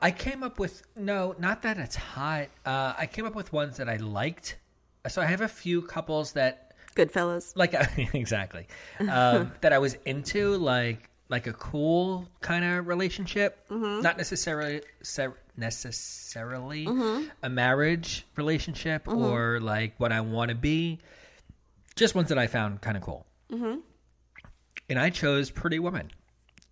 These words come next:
Speaker 1: Julia Roberts and Richard Gere.
Speaker 2: Oh, okay.
Speaker 1: Yeah.
Speaker 2: Yeah. Wow.
Speaker 1: I think that's a really cool relationship.
Speaker 2: Okay, yes.
Speaker 1: I've always dreamed of
Speaker 2: And
Speaker 1: picking up a
Speaker 2: very
Speaker 1: hooker.
Speaker 2: realistic.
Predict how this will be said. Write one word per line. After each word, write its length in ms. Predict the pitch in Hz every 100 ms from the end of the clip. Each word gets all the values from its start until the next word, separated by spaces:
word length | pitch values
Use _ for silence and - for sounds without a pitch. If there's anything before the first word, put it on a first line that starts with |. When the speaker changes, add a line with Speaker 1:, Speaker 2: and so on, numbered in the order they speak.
| _ _ -
Speaker 1:
Julia 300 | 120 143 156
Roberts 340 | 101 104 127
and 80 | -
Richard 280 | 277 403 -
Gere. 200 | 415 440
Speaker 2:
Oh, 540 | 285 226 202 196 208 427
okay. 260 | - 349 277
Speaker 1:
Yeah. 220 | 277 381
Speaker 2:
Yeah. 220 | 349 392 523 - -
Wow. 840 | 330 679 906 640 349 262 226 208
Speaker 1:
I 80 | 196
think 300 | 175 190 - -
that's 240 | - 113 143
a 40 |
really 460 | 113 120 117 123 127
cool 260 | - 104
relationship. 600 | 113 127 156 - 170 101
Speaker 2:
Okay, 540 | 180 180 185 - 254 349 359
yes. 400 | 202 285 170 -
Speaker 1:
I've 100 | -
always 440 | 156 190 240 226
dreamed 380 | - 147 120 107
of 80 | 165
Speaker 2:
And 80 | 180
Speaker 1:
picking 220 | 185 175
up 100 | 180
a 80 | 180
Speaker 2:
very 240 | 226 226
Speaker 1:
hooker. 120 | 160
Speaker 2:
realistic. 760 | 165 160 156 165 - 98 -